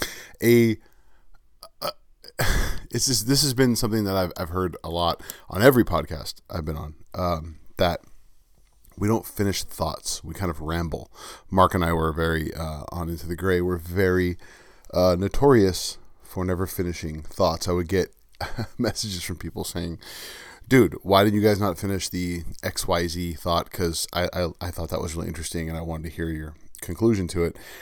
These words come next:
And I guess we both maybe have A D D or whatever, you know, people have these days. And, uh, we just would move on 'cause one thing would think of something else and then on to something else. It's like those books my kids have. They're called, uh,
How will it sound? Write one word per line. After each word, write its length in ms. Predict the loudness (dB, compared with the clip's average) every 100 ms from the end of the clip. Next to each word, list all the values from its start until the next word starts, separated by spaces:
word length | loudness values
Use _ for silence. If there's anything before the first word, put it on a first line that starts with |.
| -20 -2
And 340 | 2 4 4 4
I 140 | 4
guess 220 | 4 4
we 100 | 0
both 300 | 2 0 0
maybe 220 | -2 -2
have 180 | -2 -2
A 100 | -2
D 160 | -2 -4
D 240 | -4 -4
or 180 | -6 -10 -16 -20 _ _
whatever, 420 | -6 -2 -2 -4 -8 -16 -20 -20 -20 _ _ _ -16 -4
you 140 | -4
know, 200 | -4 -8 -8
people 260 | -8 -4
have 160 | -2 -2
these 140 | -4
days. 280 | -4 -4 -6 -10 -18 -18 -16 -4
And, 340 | 0 0 2
uh, 400 | 4 4 4 2
we 60 | 0
just 200 | -4 -8 -14 _ _ _ _ -2
would 100 | 2
move 200 | 4 4
on 320 | 2 -2 -8
'cause 340 | -4 -4 -2
one 220 | -2 0
thing 240 | 2 2 2
would 100 | 0
think 160 | -2
of 80 | -4
something 260 | -6 -4 -2
else 280 | -2 -4 -4
and 100 | -6
then 100 | -4
on 200 | -6 -6
to 40 |
something 240 | -6 -2
else. 160 | 0 0
It's 120 | 2
like 80 | 2
those 180 | 4 2
books 380 | 2 0 0 -4
my 80 |
kids 260 | -2 -4 0
have. 240 | 0 0
They're 100 | -4
called, 360 | -4 0 2 2
uh, 220 | -2 -2